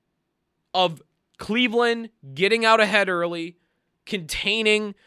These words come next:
the Kansas City offense, and not making mistakes. They were almost all the way there. The not making mistakes is where they fell apart. But if they went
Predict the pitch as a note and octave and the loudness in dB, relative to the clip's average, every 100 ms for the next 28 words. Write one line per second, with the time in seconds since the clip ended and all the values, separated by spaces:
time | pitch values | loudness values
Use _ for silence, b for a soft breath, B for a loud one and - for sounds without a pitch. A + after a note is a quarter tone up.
0 | _ D#3+ - G3 F3 F3 G3 F#3 E3+ D#3+ | _ -8 -4 -4 -4 -6 -6 -2 -2 -2
1 | - D#3+ D#3 - b b - F#3+ D#3+ F3+ | -4 -8 -10 -16 b b 4 4 6 2
2 | F#3+ - E3+ F3 E3+ D3 - A#2+ F#2+ - | 2 0 -4 -4 -8 -10 -10 -12 -14 -14
3 | - - _ _ _ _ E3+ G#3 A3 A3+ | -14 -16 _ _ _ _ 2 4 6 6
4 | C4 B3+ B3 - A3+ A3+ G#3+ G#3 F#3+ C3+ | 8 8 6 6 2 4 2 2 0 -4
5 | - _ _ _ - F3+ F#3 G#3+ A3 A3 | -8 _ _ _ -6 -2 2 2 4 2
6 | A3 A#3 G#3+ G3+ - G#3+ C#3 - - - | 2 0 -6 -6 -2 -2 -2 -6 -10 -12
7 | _ _ - F3+ D#3 F3+ F3 E3+ D#3+ D#3 | _ _ -4 -4 -2 0 2 2 -2 -6
8 | _ _ _ _ _ - E3+ G3 F3+ E3+ | _ _ _ _ _ -6 0 2 0 2
9 | G#3 G#3+ - _ _ _ _ _ _ _ | 2 2 -4 _ _ _ _ _ _ _
10 | F#3 F3+ D3+ F#3+ G3 D#3+ E3 G#3+ C4 | 0 2 2 2 2 -2 2 4 4